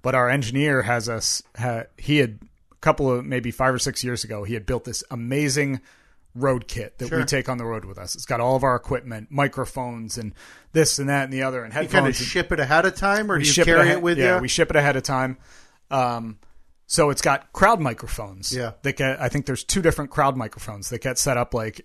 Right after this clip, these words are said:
Speaker 1: in the front of the stage, aiming out to, so it gets, like, the natural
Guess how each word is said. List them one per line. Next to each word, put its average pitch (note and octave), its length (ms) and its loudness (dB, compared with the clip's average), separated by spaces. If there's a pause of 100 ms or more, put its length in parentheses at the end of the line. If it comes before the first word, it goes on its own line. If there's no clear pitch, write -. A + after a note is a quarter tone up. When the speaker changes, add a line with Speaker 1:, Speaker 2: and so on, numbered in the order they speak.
Speaker 1:
in C#3+ 180 0
the A#2+ 80 -2
front C#3 240 0
of A2+ 60 -4
the A2+ 60 0
stage, F#3 480 4 (120)
aiming C3 320 2
out B2 220 -4
to, F3 160 -10
so A#3 180 4
it - 80 -2
gets, D#3+ 200 4
like, C#3 180 2
the C3+ 100 -2
natural B2+ 720 0